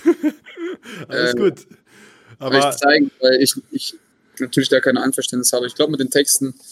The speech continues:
Speaker 2: äh, habe ich mir kein Bein gestellt und keinen Ärger gemacht, aber ist schon wirklich cool, ihn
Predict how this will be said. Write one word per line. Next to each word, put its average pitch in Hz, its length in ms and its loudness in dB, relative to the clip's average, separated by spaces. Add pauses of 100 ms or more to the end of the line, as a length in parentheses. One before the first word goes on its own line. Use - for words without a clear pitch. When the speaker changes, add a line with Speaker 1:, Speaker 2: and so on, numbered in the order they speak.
(420)
Speaker 2:
äh, 110 120 4
habe 117 140 0
ich 113 60 -8
mir 117 140 0 (200)
kein 135 120 2
Bein 131 200 6
gestellt 123 300 0
und - 140 -10
keinen 131 200 0
Ärger 131 240 4
gemacht, 127 360 -4
aber 120 400 2 (380)
ist 156 140 4
schon 139 240 4
wirklich 127 360 -2
cool, 123 340 2
ihn 127 360 2